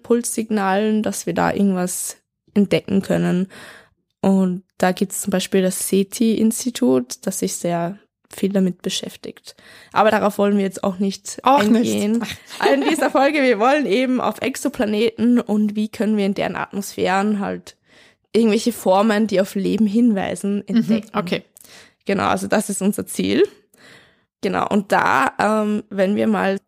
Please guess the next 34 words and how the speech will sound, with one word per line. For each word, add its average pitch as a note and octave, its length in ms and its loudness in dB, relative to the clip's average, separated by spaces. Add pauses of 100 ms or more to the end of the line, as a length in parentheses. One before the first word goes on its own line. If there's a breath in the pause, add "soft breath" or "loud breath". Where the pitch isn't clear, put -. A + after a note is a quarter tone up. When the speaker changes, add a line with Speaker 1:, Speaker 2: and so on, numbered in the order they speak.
Speaker 1:
auf G3+ 140 -2
die G#3+ 100 -2
Suche B3+ 300 2
machen G3+ 360 0
nach F#3 220 -4
Leben G#3 480 0 (400 soft breath)
auf F#3 100 -4
einem G3 220 2
Exoplaneten, G#3+ 920 -2 (640 loud breath)
dann G#3 600 2
ist - 200 0
es A3 140 -4
ja F#3+ 180 2
auch G#3+ 80 -2
irgendwie G#3+ 340 0
naheliegend, G3+ 600 0
dass G3+ 140 0
wir G3+ 80 2
mal F#3 440 2
überhaupt G3+ 400 -2
wissen, G#3 500 -2
wie F#3+ 340 -2
würde A#3 240 2
die G#3+ 180 -6
Erde E3+ 340 -4
aussehen, G#3+ 480 0
wenn G3 140 2
wir G#3 100 2
sie G#3+ 180 -4
von G3 220 -4
so G3+ 180 -4
weit F3+ 220 -2
weg - 180 -4
beobachten. F#3 720 -2